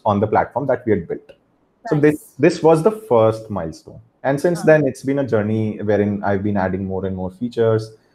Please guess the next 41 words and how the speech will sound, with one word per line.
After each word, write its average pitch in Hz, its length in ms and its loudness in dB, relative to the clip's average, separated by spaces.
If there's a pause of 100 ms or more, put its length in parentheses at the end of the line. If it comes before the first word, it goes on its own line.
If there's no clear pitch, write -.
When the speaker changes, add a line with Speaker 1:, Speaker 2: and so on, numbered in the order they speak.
(220)
Speaker 1:
And, 95 640 -6
uh, 98 320 2
as 110 160 6
of 131 160 0
now, 147 200 6
the 143 100 4
stage 127 300 4
is 117 120 -2
that 113 200 4
I'm 110 160 2
moving 113 300 0
it 107 180 -2
to, 113 340 0
uh, 95 400 0
dividing 117 440 2
the 113 80 2
front 113 300 0
end 113 120 2
and 98 160 -2
the 98 60 -4
server 98 280 -2
side 95 280 -4
into 92 320 -10
two 98 100 -10
different 92 300 -12
parts. 139 440 -6 (400)
So 90 420 -2 (100)
yeah, 135 260 -4 (300)
a 101 60 -4
lot 98 220 0
of 101 160 -4 (100)
excitement 95 580 -6 (320)
over 95 120 -4
there. 87 180 -8 (800)
Speaker 2:
But 285 100 -14 (140)
this 302 180 -6
is 349 120 -8
actually 311 400 -6
very 247 640 -6
impressive, 226 600 -8
because 220 420 -8